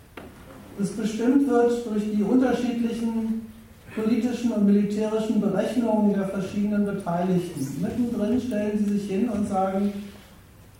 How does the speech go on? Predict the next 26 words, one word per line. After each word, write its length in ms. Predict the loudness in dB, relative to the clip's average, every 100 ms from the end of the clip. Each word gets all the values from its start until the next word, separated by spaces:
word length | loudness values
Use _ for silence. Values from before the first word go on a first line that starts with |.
| -4
wir 260 | 0 2 0
kennen 720 | 0 2 4 4 4 4 2
ein 520 | 2 2 2 0 -4 -12 -8
vorrangiges 800 | 0 2 4 4 4 0 -2 -4
Kriegsziel 800 | -4 -4 -4 -10 -8 -6 -2 -4 -2
im 220 | -2 0 -2 -4 -8 -8 -6
Krieg 240 | -4 -2 -2
im 160 | 0
Nahen 240 | 0 2 0 0
Osten, 480 | -4 -6 -6 -6 -6 -14 -16 -20 -20 -10 -2
in 80 |
dem 200 | 0 2
Gemetzel, 500 | 0 0 -2 -2 -4
was 220 | -4 -4 -4
da 120 | -6
stattfindet. 720 | -6 -6 -6 -4 -2 -2 -2
Und 80 | -2
dieses 320 | -2 -4 -4
vorrangige 600 | -2 0 2 0 0 -2 -2
Kriegsziel 640 | -2 -2 -4 -4 0 2 2
heißt, 380 | 0 -2 -6 -16 -20 -20 -6
der 200 | -4 0
I 160 | 2 2
S 220 | 2 0
muss 280 | 2 2 -2
weg. 220 | -6 -6